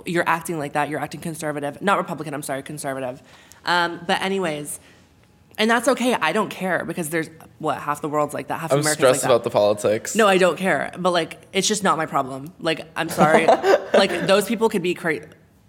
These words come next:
Speaker 1: they could be themselves, and I don't, this is just not my problem. But then I saw that she posted, um,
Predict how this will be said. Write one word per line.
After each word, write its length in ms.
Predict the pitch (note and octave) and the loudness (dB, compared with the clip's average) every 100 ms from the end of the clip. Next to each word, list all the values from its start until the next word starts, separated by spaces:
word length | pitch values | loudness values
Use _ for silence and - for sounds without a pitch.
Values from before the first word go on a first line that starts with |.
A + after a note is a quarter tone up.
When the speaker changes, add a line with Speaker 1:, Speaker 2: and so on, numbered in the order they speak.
| _ - - | _ -18 -6
Speaker 1:
they 160 | F3+ F#3+ | -2 -2
could 120 | F#3 | 0
be 80 | D#3+ | -2
themselves, 500 | D3 C#3 A#2 C#3 - | -2 -4 -4 -6 -6
and 180 | D#3+ D#3 | -6 0
I 80 | F3+ | 0
don't, 140 | F#3+ F3+ | 0 -2
this 160 | F#3 | -4
is 80 | - | -6
just 140 | - - | -4 0
not 80 | D3 | 0
my 60 | |
problem. 360 | C#3+ C3 A2 F#3 - - _ _ _ | 0 -2 -4 -12 -20 -20 _ _ _
But 400 | D#3+ A#3+ A#3+ F#3+ - - - - F#3 | 0 4 4 4 -4 -18 -20 -18 -4
then 220 | A3 C#4 D#4+ | -2 0 0
I 100 | D4+ | -2
saw 540 | - D#3+ C#3+ C#3 - - _ _ _ _ _ _ _ | 0 0 2 -2 -8 -20 _ _ _ _ _ _ _
that 260 | F3 F3 - | 0 0 0
she 180 | - G#3 | -4 -2
posted, 600 | G#3 A3+ A#3 G#3+ F3+ - - - | 0 0 2 0 0 -2 -6 -2
um, 540 | F#3 E3+ D3 C#3 D3+ | 0 0 0 -4 -10